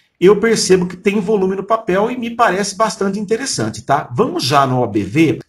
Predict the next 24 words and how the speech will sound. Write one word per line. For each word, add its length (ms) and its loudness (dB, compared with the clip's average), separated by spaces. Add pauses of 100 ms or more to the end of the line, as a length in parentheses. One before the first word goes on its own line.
(360)
pra 180 4
ver 120 2
se 120 -4
tá 100 2
tendo 220 2
acúmulo 440 -2
de 140 -4
volume 540 2
no 140 -2
papel, 540 -6
tá? 320 -2 (920)
Joia, 760 4
perfeito 560 -2
então. 380 2
Olha 220 2
só 280 4
o 80 6
O 60 4
B 180 0
V 180 0
o 60 2
que 140 -2
nos 180 -2
diz. 420 -10